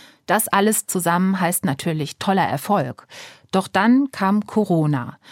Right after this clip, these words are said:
Buchpremiere und Lesereise mussten abgesagt werden und viele Buchhandlungen waren für eine Weile geschlossen.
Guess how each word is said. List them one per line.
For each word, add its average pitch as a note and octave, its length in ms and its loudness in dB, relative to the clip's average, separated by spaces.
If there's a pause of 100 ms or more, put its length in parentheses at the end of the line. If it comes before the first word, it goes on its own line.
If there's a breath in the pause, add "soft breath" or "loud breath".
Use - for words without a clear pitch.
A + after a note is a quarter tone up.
(120 loud breath)
Buchpremiere A#3 720 4
und E3 180 -2
Lesereise F#3+ 560 0
mussten F3 300 -2
abgesagt - 680 -2
werden G3 360 0 (200 loud breath)
und F#3+ 160 -2
viele A#3+ 260 2
Buchhandlungen G3 840 -2
waren E3+ 240 -2
für - 160 -8
eine E3+ 180 0
Weile E3 300 -2
geschlossen. C#3+ 680 -4